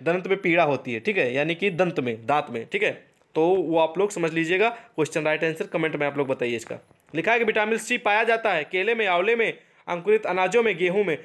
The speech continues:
तो इन अवसरों में से जो क्वेश्चन का राइट आंसर हो जाएगा, बारह नंबर क्वेश्चन का राइट आंसर हो जाएगा, विटामिन सी जो अत्यधिक पाया जाता है वो आंवले में पाया जाता है,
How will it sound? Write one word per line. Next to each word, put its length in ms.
तो 340
इन 200
अवसरों 360
में 120
से 120
जो 120
क्वेश्चन 320
का 100
राइट 240
आंसर 200
हो 100
जाएगा, 300
बारह 300
नंबर 240
क्वेश्चन 280
का 60
राइट 200
आंसर 300
हो 100
जाएगा, 380
विटामिन 340
सी 180
जो 100
अत्यधिक 400
पाया 220
जाता 240
है 60
वो 280
आंवले 340
में 160
पाया 200
जाता 340
है, 160